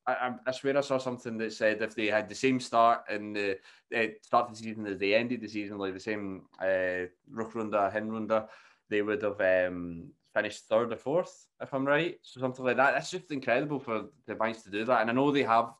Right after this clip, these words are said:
done that in the past, where they've had a really good second half of the season. Uh, and the first half's always been a bit disappointing. But for me, Mainz really impressed me going forward, and Gladbach were really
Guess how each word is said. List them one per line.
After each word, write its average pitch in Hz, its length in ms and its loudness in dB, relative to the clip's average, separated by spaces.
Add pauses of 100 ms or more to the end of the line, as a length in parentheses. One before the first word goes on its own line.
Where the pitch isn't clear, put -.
(100)
done 113 200 0
that 113 80 0
in 98 80 -2
the 85 40 -10
past, 110 380 0
where 110 60 -6
they've 107 80 -4
had 101 100 -4
a 101 60 -4
really 104 260 -2
good 101 280 -4 (300)
second 101 400 -2
half 101 200 2
of - 60 -12
the 90 60 -8
season. 110 520 -4 (360)
Uh, - 40 -4
and 92 420 0
the 92 60 -4
first 101 300 -2
half's 98 200 0
always 98 160 -2
been 95 100 -4
a 92 40 -4
bit 95 120 0
disappointing. 101 600 -8
But 87 320 -4
for 101 60 -8
me, 110 160 -2
Mainz 95 520 -6 (140)
really 95 360 -2
impressed 87 360 -4
me 90 160 -8
going 87 200 -10
forward, 87 360 -6
and 87 240 -10 (100)
Gladbach 87 460 -2
were 87 100 -8
really 87 240 -6